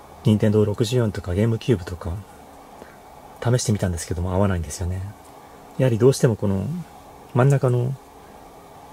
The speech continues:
軸が、ここの十字キーの部分にぴったりと合うものじゃなければダメなんですよね。相変わらず、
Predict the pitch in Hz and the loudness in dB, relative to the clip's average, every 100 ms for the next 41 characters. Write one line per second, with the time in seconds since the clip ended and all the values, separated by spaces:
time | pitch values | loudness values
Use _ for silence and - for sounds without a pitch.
0 | - - - 135 110 117 147 107 90 110 | -20 -20 -12 -6 -2 4 4 4 0 -8
1 | - - - - - - - - - - | -16 -20 -20 -20 -20 -20 -20 -20 -20 -20
2 | - - 113 113 107 104 131 - - - | -4 -2 2 2 2 0 -4 -10 -14 -14
3 | - - - - - - - - 131 117 | -16 -16 -16 -16 -20 -20 -20 -4 0 0
4 | 117 - 117 95 117 131 - - - - | -2 0 0 2 -2 -8 -12 -20 -20 -20
5 | - - - - - - - - - - | -20 -20 -20 -20 -20 -14 -10 -10 -12 -18
6 | - - - - - - 110 92 87 - | -18 -20 -20 -20 -18 -4 0 0 -2 -8
7 | - - 151 - 104 123 101 98 90 90 | -6 0 0 2 -2 -2 -2 -4 -4 -4
8 | 95 87 85 101 - - - - - - | -6 -6 -6 -8 -14 -14 -10 -10 -12 -18
9 | - - - - - - 92 85 78 - | -20 -18 -18 -18 -6 -4 -4 -6 -14 -14
10 | 87 90 101 - - - - - - - | -14 -14 -16 -20 -20 -20 -20 -20 -20 -20
11 | - - - - - - - - - - | -20 -20 -20 -20 -20 -20 -20 -20 -20 -20
12 | - - - - - - - 107 117 117 | -20 -20 -20 -20 -20 -10 -2 0 2 2
13 | 110 98 101 | 0 -2 -2